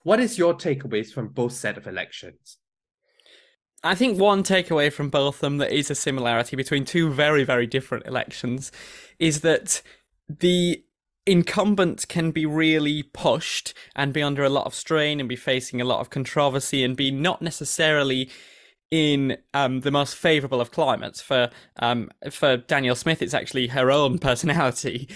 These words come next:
Speaker 2: And for Erdogan, it's the earthquake, it's the economics, it's the eighty percent inflation, and yet still managed to eke out a win just by the legacy of them, their party, the place they're in. Because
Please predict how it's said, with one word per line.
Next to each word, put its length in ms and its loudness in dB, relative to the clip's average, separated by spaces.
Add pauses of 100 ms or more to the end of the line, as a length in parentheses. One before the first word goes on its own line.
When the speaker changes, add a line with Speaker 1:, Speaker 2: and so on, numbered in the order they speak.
(140)
Speaker 2:
And 180 -2
for 80 0
Erdogan, 480 4
it's 140 -6
the 160 0
earthquake, 500 2
it's 140 -6
the 160 -4
economics, 680 -2
it's 180 -6
the 100 -8
eighty 280 -2
percent 260 -4
inflation, 720 -2 (400)
and 200 2
yet 280 2
still 300 4
managed 360 0
to 120 -4
eke 160 -2
out 180 -2
a 60 2
win 440 -2 (300)
just 440 0
by 540 2 (260)
the 80 0
legacy 720 2
of 280 0
them, 520 2
their 160 0
party, 600 -2
the 120 -8
place 320 0
they're 220 0
in. 240 -4
Because 420 -2